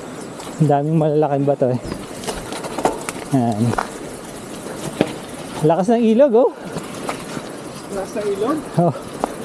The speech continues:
Speaker 1: lakas ng agos. Nung unang punta natin dito, medyo calm yung takbo ng ilog.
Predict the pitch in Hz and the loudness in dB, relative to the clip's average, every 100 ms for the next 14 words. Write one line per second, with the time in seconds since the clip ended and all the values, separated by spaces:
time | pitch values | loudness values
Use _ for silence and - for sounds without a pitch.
0 | - 160 190 262 214 196 185 233 233 - | 2 4 4 4 4 4 6 4 4 0
1 | - 277 - - - - - - - - | -2 -2 -10 -12 -10 -10 -10 -10 -10 -10
2 | - - - - - - - - - - | -10 -10 -10 -8 -8 -10 -10 -10 -10 -10
3 | - - - - - - - - - - | -10 -10 -10 -10 -8 -8 -6 -6 -8 -8
4 | - - 180 208 220 214 220 233 233 214 | -4 2 4 6 6 4 4 4 6 6
5 | 208 196 202 202 190 208 196 175 160 175 | 4 4 6 6 6 6 6 4 6 6
6 | 170 175 156 - - - - - 190 208 | 6 4 0 -6 -8 -6 -4 4 6 6
7 | 196 185 180 180 170 160 - 151 180 180 | 4 2 2 4 2 0 0 4 6 6
8 | 190 170 160 175 | 4 4 6 4